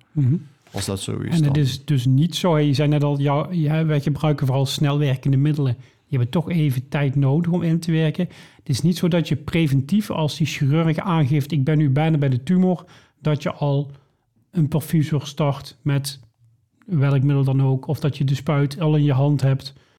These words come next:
Speaker 1: alvast een, een eerste oplaaddosering geeft om problemen voor te zijn. Dus je wacht echt van, wat is het effect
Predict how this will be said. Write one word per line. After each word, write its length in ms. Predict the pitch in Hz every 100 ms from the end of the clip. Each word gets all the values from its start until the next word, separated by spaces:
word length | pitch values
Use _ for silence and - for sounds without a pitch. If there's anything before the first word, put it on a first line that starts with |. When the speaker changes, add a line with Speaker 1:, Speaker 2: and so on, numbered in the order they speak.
| _
Speaker 1:
alvast 440 | 185 170 127 147 -
een, 260 | 165 147
een 100 | 151
eerste 400 | 160 160 156 - 160
oplaaddosering 840 | 160 160 147 147 131 151 147 139
geeft 400 | 120 143 170 -
om 300 | - 160 156
problemen 460 | - 160 151 156 143
voor 240 | 151 180
te 120 | - 123
zijn. 340 | 123 113 117 _ _ _
Dus 120 | -
je 120 | 143
wacht 320 | 131 170 -
echt 180 | 160 143
van, 180 | 160 135
wat 200 | 156 190
is 120 | 175
het 100 | -
effect 500 | 170 170 156 - -